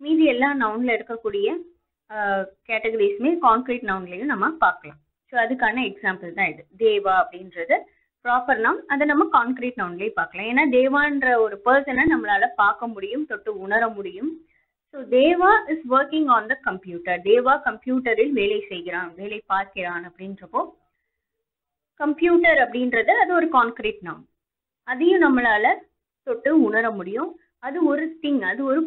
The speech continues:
பொருளினுடைய பெயர். I bought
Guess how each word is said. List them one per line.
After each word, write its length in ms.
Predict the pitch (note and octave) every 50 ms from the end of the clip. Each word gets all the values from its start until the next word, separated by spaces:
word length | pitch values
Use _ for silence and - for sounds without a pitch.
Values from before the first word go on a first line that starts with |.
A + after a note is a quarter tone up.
| - -
பொருளினுடைய 760 | C#4 C#4+ D4+ F4 F4+ G4 F#4 E4+ D#4 A3+ F3 E3+ F3 F3+ G3+ D4 F#4 - _ _ _ _ _ _ _ _
பெயர். 360 | F#3+ F3 E3+ E3+ F3 F3 F4 - - _ _ _ _ _ _ _ _ _ _ _ _ _ _ _ _ _ _ _ _ _ _ _ _ _ _ _ _ _ _ _ _ _ _ _ _
I 200 | - C4+ D#4+ G4+ A#4+ A#4+ A4 - B3+ A3 G3+ G#3+
bought 320 | A#3+ A#3+ B3+ C#4 D4+ D4